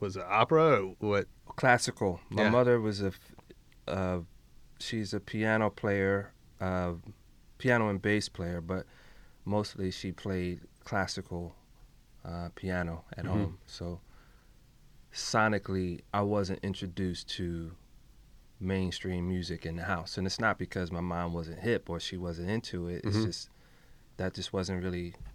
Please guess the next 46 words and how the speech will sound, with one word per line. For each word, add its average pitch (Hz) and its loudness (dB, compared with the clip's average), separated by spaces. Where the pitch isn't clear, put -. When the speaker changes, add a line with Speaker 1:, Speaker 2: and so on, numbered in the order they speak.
Speaker 2:
she 107 -6
wasn't 104 2
there. 113 4
Speaker 1:
She - 0
had 104 6
a 98 0
different 101 -2
thing 120 2
happen. 101 -2
Speaker 2:
Yeah, 92 2
it, 87 -10
it 98 -4
was 92 -2
like, 98 -2
uh, 90 -2
her 101 -2
Speaker 1:
So 143 10
when 139 12
Speaker 2:
life 151 12
Speaker 1:
were 151 12
you, 139 8
so 117 2
how'd 123 8
you 120 2
discover 101 2
popular 98 -2
music? 98 -2
Do 104 -4
you 117 4
remember 120 6
the 98 4
first 117 4
record 117 2
that 104 -2
you 107 -4
bought 110 4
or 101 2
the 98 -2
first 101 -2
record 101 -2
that, 92 -8
like, 90 -4
stands 95 -6
out 95 -2
to 107 -8
you? 110 -6